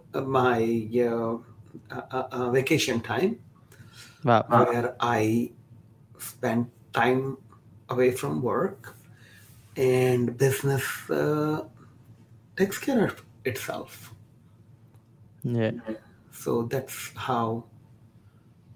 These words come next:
Speaker 1: I operate as an entrepreneur.
Speaker 2: That's awesome, Parthiv. And I believe you build crazy systems in your business that everything is already kind of automated with the right team members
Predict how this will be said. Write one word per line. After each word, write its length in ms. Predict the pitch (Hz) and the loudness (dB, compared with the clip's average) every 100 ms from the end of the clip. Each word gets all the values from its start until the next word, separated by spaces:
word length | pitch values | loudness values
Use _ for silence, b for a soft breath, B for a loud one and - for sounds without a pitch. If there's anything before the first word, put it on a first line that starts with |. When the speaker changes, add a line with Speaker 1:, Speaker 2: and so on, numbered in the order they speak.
| _ _ _ _ _ - | _ _ _ _ _ -4
Speaker 1:
I 220 | 117 113 - | -2 -2 -2
operate 440 | 127 - 113 - - - | -6 -2 -2 -4 -12 -10
as 260 | 113 113 107 | -6 -4 -4
an 100 | 110 | -4
entrepreneur. 500 | 107 101 - 104 - - - - - - - - - - - _ | -6 -8 -10 -10 -12 -20 -20 -20 -20 -20 -20 -20 -20 -20 -20 _
Speaker 2:
That's 280 | 165 143 - | -4 -4 -2
awesome, 360 | - 123 120 123 | 6 8 8 4
Parthiv. 360 | - 113 117 | 4 4 6
And 180 | 110 113 | 6 8
I 80 | 110 | 6
believe 480 | 110 120 135 127 - B B | 6 4 4 4 -2 B B
you 80 | 113 | 4
build 320 | 110 131 110 | 8 8 6
crazy 360 | - 127 123 120 | 4 4 4 2
systems 580 | - 123 - 113 101 | 2 2 4 2 2
in 140 | - 117 | 2 4
your 100 | 113 | 6
business 460 | 107 110 110 104 - | 8 6 6 2 2
that 160 | 104 | 2
everything 380 | 107 117 127 120 | 6 8 8 6
is 120 | 113 | 8
already 380 | 107 107 104 107 - B - | 10 10 10 6 2 B -10
kind 160 | - | -2
of 80 | 98 - | -2 8
automated 580 | 113 107 107 107 104 | 10 10 10 8 6
with 120 | 104 104 | 4 6
the 80 | |
right 280 | 101 107 107 | 8 6 4
team 160 | - 110 | 4 6
members 400 | 107 101 104 - | 8 6 4 0